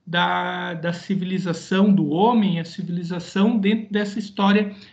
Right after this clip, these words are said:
do universo, né? Então a gente começa lá, né, o, o, o primeiro instante do ano, o primeiro segundo do ano, lá no dia primeiro de janeiro, com o Big Bang, né, que é a teoria aceita pra criação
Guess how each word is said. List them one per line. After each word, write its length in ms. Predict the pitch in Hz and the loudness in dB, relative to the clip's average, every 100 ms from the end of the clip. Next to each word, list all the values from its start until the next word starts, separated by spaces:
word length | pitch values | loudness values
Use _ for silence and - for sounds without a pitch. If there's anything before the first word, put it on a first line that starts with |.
| _ | _
do 100 | 185 | 4
universo, 720 | 208 226 190 175 160 - 160 | 6 6 4 2 0 -4 -8
né? 180 | 151 185 - - _ | -8 -8 -14 -20 _
Então 140 | - 185 | -4 0
a 40 | |
gente 200 | 196 - | 0 -2
começa 720 | 240 214 196 226 277 - 190 | 2 6 8 6 4 0 0
lá, 640 | 185 214 240 226 196 160 160 | 2 4 4 2 0 -4 -10
né, 180 | 156 185 | -6 -2
o, 80 | 185 | 0
o, 640 | 165 151 - 156 156 - - - | 2 2 2 0 0 -2 -20 -8
o 120 | 151 | -4
primeiro 460 | 139 175 175 220 233 | 4 6 8 8 6
instante 720 | 208 - - 202 240 226 180 | 4 2 2 4 6 4 0
do 220 | 170 165 | 0 2
ano, 380 | 180 226 226 185 | 4 4 2 0
o 320 | 160 156 156 _ _ _ | -4 -8 -12 _ _ _
primeiro 400 | 170 170 196 240 | -6 -2 -2 -2
segundo 800 | - - 214 196 170 226 247 208 | -8 -8 -6 -4 -2 -2 -2 -6
do 200 | 175 185 | -6 -4
ano, 320 | 190 226 208 | -2 -2 -2
lá 180 | 185 208 | -2 -2
no 120 | 220 | -4
dia 160 | 175 208 | -4 -6
primeiro 480 | 202 190 190 214 202 | -4 -4 -2 -2 -2
de 160 | 175 | -6
janeiro, 500 | 170 208 196 202 220 | -2 2 4 4 2
com 220 | 220 220 214 | -2 -2 0
o 20 | |
Big 300 | 202 196 214 | 0 0 0
Bang, 360 | 175 202 302 | 0 0 -2
né, 220 | 214 202 247 | -4 -8 -8
que 140 | 190 | -8
é 40 | |
a 80 | 185 | -8
teoria 560 | 185 185 175 160 185 185 | -6 -6 -4 -2 -2 -2
aceita 520 | - - 175 196 - | -4 -8 -4 -4 -4
pra 140 | 185 | -10
criação 640 | - 175 151 - 170 190 | -8 -8 -8 -4 -2 0